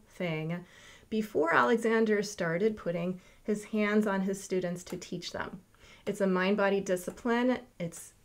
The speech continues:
all about how you think, because what you think is what you get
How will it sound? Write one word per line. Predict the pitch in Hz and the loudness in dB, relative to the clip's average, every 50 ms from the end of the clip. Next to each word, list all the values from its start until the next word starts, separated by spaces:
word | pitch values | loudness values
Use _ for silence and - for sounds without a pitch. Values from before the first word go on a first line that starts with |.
| - - - - | -20 -6 0 2
all | 240 254 254 262 269 277 277 277 277 | 4 6 8 8 8 8 8 8 6
about | 262 233 220 214 208 208 208 | 6 6 4 4 2 2 -2
how | - - 208 202 | -2 -4 -2 -2
you | 196 202 196 | -2 -2 -4
think, | 196 - 285 285 302 381 403 - - - - - - - - | -2 2 2 2 2 2 -2 -6 -12 -20 -20 -20 -20 -8 -6
because | 208 196 - 190 180 | -4 -4 -2 -2 0
what | 175 175 175 | 0 -2 -2
you | 190 185 | -4 -6
think | - 330 330 349 - | -2 -2 -2 0 -2
is | 330 - | 0 2
what | 247 226 226 | 2 0 0
you | - 190 | -2 -6
get | 180 - 180 180 - - - - - | -4 -2 0 0 -2 -4 -8 -12 -12